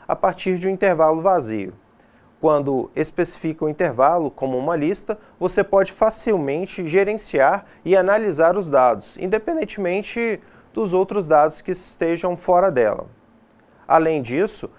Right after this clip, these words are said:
as informações contidas em uma lista podem ser compartilhadas com outras, através de integrações como, por exemplo, o Windows SharePoint Service.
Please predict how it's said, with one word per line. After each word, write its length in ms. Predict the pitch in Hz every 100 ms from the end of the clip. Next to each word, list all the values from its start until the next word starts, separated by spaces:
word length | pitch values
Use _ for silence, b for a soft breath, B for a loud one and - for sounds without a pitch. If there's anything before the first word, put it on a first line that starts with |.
| b
as 320 | - 131 131
informações 920 | 131 143 160 165 139 - 165 185 170 -
contidas 760 | 143 123 - 170 151 113 104
em 120 | 123
uma 140 | 123 113
lista 500 | 127 190 - - - b b b
podem 320 | 151 175 185
ser 340 | 180 - 139 127
compartilhadas 1040 | - 190 190 175 - 131 120 135 160 170
com 200 | - 208
outras, 580 | 175 131 120 - - - b b
através 540 | 151 202 190 151 165
de 80 | 165
integrações 800 | 180 180 180 165 - 147 170 -
como, 240 | - 139
por 160 | 131 147
exemplo, 480 | 180 135 147 156 185
o 80 | 135
Windows 300 | 135 156 147
SharePoint 520 | 160 151 - 139 151
Service. 560 | - 98 98 - -